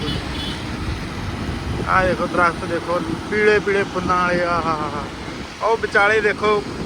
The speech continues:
ਪਿੰਕ ਪਿੰਕ ਕਲਰ ਆ, ਆਹ ਹਾ ਹਾ। ਬੜਾ ਹੀ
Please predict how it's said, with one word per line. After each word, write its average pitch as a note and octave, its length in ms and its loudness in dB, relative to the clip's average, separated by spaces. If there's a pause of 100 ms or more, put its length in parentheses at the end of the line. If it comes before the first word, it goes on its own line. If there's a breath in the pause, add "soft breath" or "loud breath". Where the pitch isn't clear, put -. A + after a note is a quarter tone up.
(300)
ਪਿੰਕ G#3 280 0
ਪਿੰਕ G3+ 300 -4
ਕਲਰ F#3+ 300 0
ਆ, F#3+ 60 2
ਆਹ F3 100 0 (220)
ਹਾ E3+ 140 2
ਹਾ। E3 140 0 (1400)
ਬੜਾ A3 160 4
ਹੀ B3+ 80 2